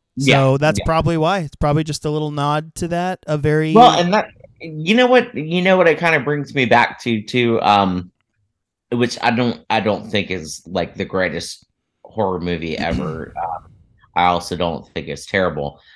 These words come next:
Speaker 2: Um, but, uh, watching, uh, The Boy.
Speaker 1: Yeah, yeah, yeah, yeah. I enjoyed The Boy,
Speaker 2: Because
Speaker 1: man.
Speaker 2: Yeah, no, I liked it. Um, like I said, I did,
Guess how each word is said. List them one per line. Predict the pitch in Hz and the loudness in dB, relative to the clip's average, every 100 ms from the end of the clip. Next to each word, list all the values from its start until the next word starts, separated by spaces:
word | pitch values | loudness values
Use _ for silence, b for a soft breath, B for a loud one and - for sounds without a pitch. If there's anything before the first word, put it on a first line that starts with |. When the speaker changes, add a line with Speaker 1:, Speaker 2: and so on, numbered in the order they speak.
| b 87 | b -2
Speaker 2:
Um, | 90 87 82 76 90 | 0 0 -4 -8 0
but, | 95 87 - | 2 2 0
uh, | 90 85 80 85 | 2 4 2 2
watching, | 98 98 - 92 87 85 80 - | 0 2 -4 -6 -4 -6 -8 -8
uh, | - 82 78 78 | -2 -2 -2 -8
The | 82 85 | -8 -8
Boy. | 80 92 95 82 80 _ _ _ _ _ _ _ _ b b - | -4 0 2 0 -2 _ _ _ _ _ _ _ _ b b -16
Speaker 1:
Yeah, | 135 139 151 160 156 139 | -8 -4 0 0 0 -2
yeah, | 139 147 | -2 -2
yeah, | 147 151 | 0 0
yeah. | 151 151 139 131 - _ | 0 -2 -4 -8 -20 _
I | 202 | -2
enjoyed | 349 262 262 | -2 -2 -4
The | 214 | -4
Boy, | 156 | 0
Speaker 2:
Because | 147 - | 2 2
Speaker 1:
man. | 139 165 - _ _ _ _ _ 135 139 _ _ | -2 -8 -12 _ _ _ _ _ -14 -14 _ _
Speaker 2:
Yeah, | 160 156 240 175 | -4 4 4 6
no, | 190 160 | 6 6
I | 165 | 8
liked | 170 160 160 | 6 4 2
it. | 98 - - - | -2 -2 -8 -4
Um, | 95 104 101 98 - | 0 2 2 0 2
like | 131 | 4
I | 123 | 4
said, | 120 117 | 4 4
I | 104 110 - | 4 2 0
did, | 95 80 | -8 -8